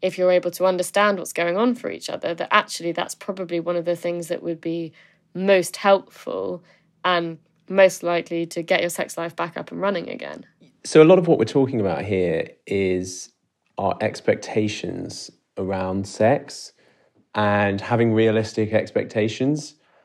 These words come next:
Speaker 2: I mean, we all know so much of the sex we see in the media is totally unrealistic. And,
Speaker 1: Mm.
Speaker 2: and perhaps, you know, m-, more pertinently, that, you know, the, the sex we see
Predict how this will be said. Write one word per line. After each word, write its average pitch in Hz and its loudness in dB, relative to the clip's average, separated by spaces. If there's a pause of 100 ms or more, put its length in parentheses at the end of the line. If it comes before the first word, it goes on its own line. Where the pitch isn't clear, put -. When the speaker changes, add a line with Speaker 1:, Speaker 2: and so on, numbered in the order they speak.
(360)
Speaker 2:
I 117 0
mean, 120 2
we 127 6
all 123 6
know 113 4
so 113 4
much 107 -2
of 98 -4
the 101 -8
sex - -2
we 104 -6
see 101 -4
in 98 -2
the 98 -2
media 92 -2 (240)
is 104 -4
totally 101 -2
unrealistic. 95 -2 (140)
And, 104 -2 (100)
Speaker 1:
Mm. 170 -8 (120)
Speaker 2:
and - 0
perhaps, - -2
you 120 0
know, 113 4
m-, 113 0
more 127 4
pertinently, 101 -2
that, 98 -8
you 107 -6
know, 104 0
the, 101 -8
the 104 -8
sex - 0
we 101 -6
see 107 -4